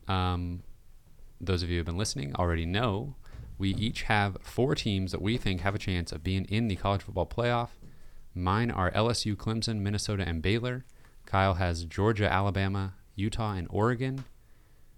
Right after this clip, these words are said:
Producer Cameron has Ohio State, Oklahoma, Florida, and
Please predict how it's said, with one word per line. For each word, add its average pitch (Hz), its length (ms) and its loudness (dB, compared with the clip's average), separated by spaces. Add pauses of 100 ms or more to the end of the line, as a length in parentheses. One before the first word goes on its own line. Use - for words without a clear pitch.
Producer 104 360 2
Cameron 87 240 2
has 78 260 0
Ohio 113 320 2
State, 82 380 -2
Oklahoma, 87 600 0
Florida, 110 580 -2
and 98 200 -2